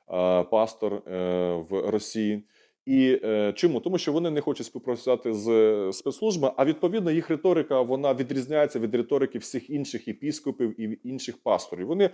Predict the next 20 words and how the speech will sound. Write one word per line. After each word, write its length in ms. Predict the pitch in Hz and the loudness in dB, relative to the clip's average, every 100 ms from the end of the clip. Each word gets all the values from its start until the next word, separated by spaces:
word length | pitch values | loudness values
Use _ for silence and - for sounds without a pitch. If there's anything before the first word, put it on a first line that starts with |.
| - | -2
говорять 380 | 101 139 135 | 0 2 2
просто-напросто 580 | - 127 117 117 113 - | -2 -4 -2 -4 -4 -10
правду, 560 | - - 123 90 80 101 _ _ - | -4 4 6 4 0 -14 _ _ -10
називають 440 | 101 113 135 127 | -2 4 4 4
речі 260 | 123 117 117 | 2 0 -4
своїми 340 | - 117 113 | -4 -2 -2
іменами. 360 | 113 95 85 87 | -4 -6 -8 -10
Що 420 | - 151 151 - | -2 4 4 4
з 100 | 127 | -4
ними 240 | 147 165 156 | -4 -2 -2
відбувається? 540 | 156 156 165 160 139 | -2 2 2 0 -2
Вони 180 | 131 135 | -4 -2
переслідувані, 720 | 131 117 - 147 165 175 175 - _ _ | 0 -2 -2 -4 -2 -4 -6 -14 _ _
вони 260 | 113 139 151 | -2 0 2
ма-, 240 | 131 117 | 4 2
мають 280 | 117 127 123 | 2 0 0
сидіти 360 | - 113 117 - | -4 -4 -4 0
або 220 | 110 110 | 0 4
у 180 | 120 135 | 2 2
в'язниці, 580 | 135 139 160 202 - 180 | -2 -4 -4 -4 -6 -10